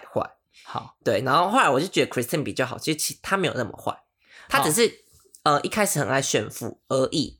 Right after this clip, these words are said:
Speaker 2: 嗯。
Speaker 1: 所以被讨厌。我觉得她有点偏傻大姐型。
Speaker 2: 不是，
Speaker 1: 我个人
Speaker 2: 我觉得那个应该就是后面都是谁的。
Speaker 1: 然后我就，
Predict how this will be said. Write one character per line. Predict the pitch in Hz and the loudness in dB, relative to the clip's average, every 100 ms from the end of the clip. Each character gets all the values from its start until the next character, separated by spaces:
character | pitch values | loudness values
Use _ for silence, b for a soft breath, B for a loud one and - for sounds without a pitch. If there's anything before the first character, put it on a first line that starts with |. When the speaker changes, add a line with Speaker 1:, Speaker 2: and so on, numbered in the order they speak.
| - | -2
Speaker 2:
嗯。 | 131 110 | -2 0
Speaker 1:
所 | - 151 | 0 2
以 | |
被 | 147 | 2
讨 | - - - | 0 -4 -4
厌。 | 113 - _ B B - | -6 -8 _ B B 2
我 | |
觉 | 247 | 4
得 | 262 | 6
她 | |
有 | 190 | 4
点 | 156 - _ | 2 -2 _
偏 | - 175 | 0 0
傻 | 170 - 131 | 2 0 2
大 | 120 | 0
姐 | - - | 0 -8
型。 | - - 156 - | -10 -12 -10 2
Speaker 2:
不 | 175 | 4
是， | 277 | 6
Speaker 1:
我 | |
个 | 170 | 6
人 | |
Speaker 2:
我 | |
觉 | 123 160 | 6 4
得 | |
那 | 208 | 4
个 | 160 | 4
应 | 143 | 4
该 | 139 | 4
就 | 135 127 | 4 2
是 | 120 | 2
后 | 127 | 2
面 | 113 | 2
都 | 113 | 2
是 | 107 | 0
谁 | - 95 - | -2 -6 -6
的。 | 131 - - | -14 -20 -10
Speaker 1:
然 | 120 | -8
后 | |
我 | |
就， | 120 | -8